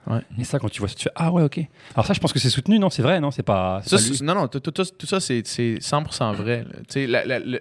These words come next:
Speaker 1: le problème avec le documentaire, avec Game Changer, c'est pas, euh, que les statistiques sont pas backées par la science parce qu'ils citent leurs sources de toutes les statistiques. Le problème, c'est qu'ils choisissent lesquelles ils mettent de l'avant. Tu sais, par exemple, je, je vais donner l'exemple de,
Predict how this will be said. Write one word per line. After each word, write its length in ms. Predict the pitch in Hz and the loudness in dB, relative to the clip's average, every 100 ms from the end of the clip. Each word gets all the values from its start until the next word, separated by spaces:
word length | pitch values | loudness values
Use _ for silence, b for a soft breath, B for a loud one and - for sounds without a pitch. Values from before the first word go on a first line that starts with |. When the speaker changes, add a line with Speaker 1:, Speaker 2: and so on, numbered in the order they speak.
| - | -6
Speaker 1:
le 100 | 120 | -6
problème 320 | - 139 175 | 0 0 0
avec 100 | 190 | -2
le 80 | 139 | -4
documentaire, 560 | 123 123 135 113 - 117 | -4 -4 -4 -4 -4 -4
avec 420 | 160 170 107 107 | -4 -4 -2 -4
Game 240 | 110 127 135 | -2 -2 -2
Changer, 380 | 120 110 127 165 | -4 -2 -2 -2
c'est 180 | - | -4
pas, 440 | - 143 147 156 - b b b b b - | -2 0 0 0 -8 b b b b b -6
euh, 260 | 110 104 85 - - | -2 -2 -4 -10 -12
que 100 | - | -2
les 200 | 123 117 | 0 0
statistiques 640 | 113 - 110 - - 135 - | 0 0 0 -2 -6 -6 -4
sont 240 | - 104 | -6 -6
pas 500 | - 117 117 117 117 _ | 0 2 4 0 -4 _
backées 400 | 117 101 104 127 | -4 -4 -2 -4
par 140 | 113 110 | 0 0
la 60 | |
science 240 | 104 135 139 | 0 -2 -2
parce 120 | 110 | -4
qu'ils 100 | - | -6
citent 140 | 127 | -4
leurs 180 | 127 104 | 0 -2
sources 540 | - - 135 - - - | -2 -2 -2 -2 -12 -12
de 240 | 120 113 - - | -8 -8 -8 0
toutes 200 | 151 143 | 2 2
les 140 | 123 | -4
statistiques. 540 | 110 123 110 - 143 - B B B | -2 -4 -4 -4 -6 -6 B B B
Le 100 | 117 | -4
problème, 300 | 120 127 151 | 0 0 0
c'est 100 | 123 | -4
qu'ils 120 | 113 | -10
choisissent 600 | 110 - 131 117 135 - | -6 2 2 2 -4 -4
lesquelles 360 | 117 110 127 117 | -6 -2 0 0
ils 80 | 107 | 0
mettent 200 | 110 101 | -2 -2
de 80 | |
l'avant. 300 | 98 87 87 80 b b b b b | -2 -2 -6 -14 b b b b b
Tu 80 | - | -2
sais, 40 | |
par 140 | 147 135 | 2 2
exemple, 220 | 131 151 | 2 0
je, 60 | 135 | -4
je 100 | 123 | -4
vais 100 | 131 | 0
donner 180 | 127 139 | 2 2
l'exemple 500 | 143 113 131 147 151 | 0 2 2 2 0
de, 320 | 120 123 131 | 0 0 -2